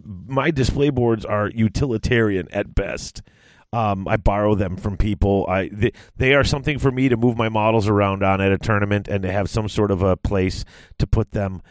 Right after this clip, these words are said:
that almost has a theme or an idea. Um, <sighs> my last board was so utilitarian. It was just, like, a two-level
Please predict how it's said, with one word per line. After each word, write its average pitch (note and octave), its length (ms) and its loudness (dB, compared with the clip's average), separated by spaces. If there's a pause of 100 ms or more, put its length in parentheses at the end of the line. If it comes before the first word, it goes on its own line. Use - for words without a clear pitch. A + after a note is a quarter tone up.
(200)
that A2 220 -4
almost A2 440 2
has G2 260 -2
a F#2+ 100 -4
theme G2+ 300 -4
or F#2 160 0
an F#2 80 0
idea. F2+ 580 -2 (540)
Um, F2+ 640 -4 (1600)
<sighs> C#3 480 -10
my A2 160 0
last G2 560 -6
board G2+ 260 -2
was F2+ 140 -6
so A2 100 -6
utilitarian. F#2 800 -4 (320)
It A2 120 -2
was G2+ 140 0
just, G2 180 -4
like, G2 140 -2
a G2+ 60 -6
two-level G2 760 0